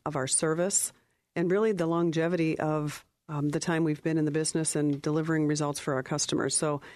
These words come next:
I think they're really drawn to that depth of experience that we can bring to them to help them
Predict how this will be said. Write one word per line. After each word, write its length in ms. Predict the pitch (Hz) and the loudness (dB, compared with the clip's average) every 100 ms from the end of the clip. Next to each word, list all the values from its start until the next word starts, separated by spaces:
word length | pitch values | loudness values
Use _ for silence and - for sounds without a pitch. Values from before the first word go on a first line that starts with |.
| - _ - | -20 _ -4
I 60 | |
think 160 | 165 196 | -2 0
they're 140 | 185 | 2
really 360 | 170 175 185 175 | 4 4 4 2
drawn 300 | 160 156 151 | 2 2 0
to 120 | 165 | 0
that 260 | 147 143 - _ 151 | 0 0 -2 _ -4
depth 360 | 147 156 - | -2 -2 -2
of 80 | 156 | -2
experience 640 | 151 - - 156 156 147 | -2 -2 -2 0 2 0
that 160 | - 156 | 0 0
we 100 | 151 | 0
can 200 | 143 143 | 0 0
bring 200 | 147 147 | 0 0
to 100 | 143 | 0
them 180 | 147 147 | 0 2
to 80 | 143 | 0
help 260 | 143 143 - | -2 -6 -2
them 320 | 143 139 | 0 0